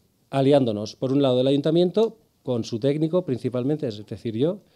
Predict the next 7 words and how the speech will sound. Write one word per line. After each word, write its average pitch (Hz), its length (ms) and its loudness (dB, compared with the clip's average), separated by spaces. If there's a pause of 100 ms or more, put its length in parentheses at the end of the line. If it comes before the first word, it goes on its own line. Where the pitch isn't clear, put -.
(440)
eh, 127 340 -4 (140)
dos 139 240 0
asociaciones 135 520 -2
culturales 120 440 -4
del 117 100 -4
pueblo, 165 320 0
la, 107 300 -6